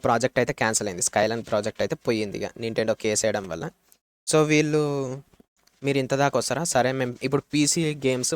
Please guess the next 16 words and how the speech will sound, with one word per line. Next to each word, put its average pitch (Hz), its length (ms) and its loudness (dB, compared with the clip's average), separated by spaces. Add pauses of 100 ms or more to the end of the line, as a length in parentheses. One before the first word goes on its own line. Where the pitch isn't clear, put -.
మొబైల్‌లో 113 360 -2
ఆడుకునేటట్టు 107 540 -4 (560)
మేము 120 180 0
ఎమ్యులేటర్ 113 420 0
తయారు 110 240 2
చేస్తామని 107 400 -4 (580)
వీళ్ళు 110 240 -2
ఫిక్స్ - 260 0
అయ్యారు. 123 220 0 (480)
వీళ్ళు 139 220 6
ఏమంటున్నారంటే, 165 640 2 (1000)
ఆ, - 20 2 (340)
maybe 147 180 4 (140)
సమ్మర్ 135 340 2
సరుకు 127 240 2
అనుకుంటా, 107 260 -6